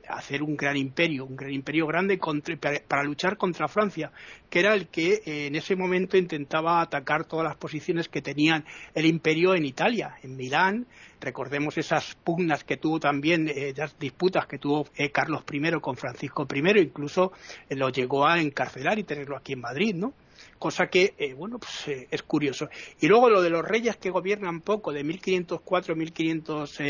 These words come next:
seis, bueno, aquí tuvimos un rey que tuvo muy poquitos meses, que fue Luis primero, el hijo de Felipe quinto, ¿no? Que duró, pues, creo que ocho, ocho o nueve meses, y murió muy jovencito. ¿Que las intrigas palaciegas han matado a muchos nobles?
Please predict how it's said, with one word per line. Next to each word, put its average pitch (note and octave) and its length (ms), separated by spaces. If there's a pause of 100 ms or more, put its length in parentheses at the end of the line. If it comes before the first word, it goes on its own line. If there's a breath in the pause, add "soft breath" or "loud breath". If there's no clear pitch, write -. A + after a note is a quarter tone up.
(200)
seis, F3 420
bueno, E3 180
aquí D3+ 140
tuvimos F#3 340
un E3 140
rey F#3+ 200
que D#3+ 180
tuvo D#3+ 280
muy C#3+ 160
poquitos C3+ 380
meses, E3+ 380
que D3 120
fue D3+ 200
Luis C#3+ 180
primero, F3 500
el C#3 180
hijo C#3 200
de C3+ 100
Felipe C3 500
quinto, G#3+ 360
¿no? G#3+ 160 (480 loud breath)
Que C3+ 100
duró, C3+ 380
pues, D3 300
creo C#3 180
que C3+ 100
ocho, C3 360
ocho C3 220
o C3 40
nueve B2+ 200
meses, G3 420 (180)
y D3+ 80
murió C3+ 380
muy C3 200
jovencito. D3+ 640 (580 loud breath)
¿Que F3 300
las E3+ 200
intrigas G#3+ 440
palaciegas A3+ 640
han G#3 120
matado G3+ 380
a F#3+ 60
muchos F#3+ 380
nobles? G#3 460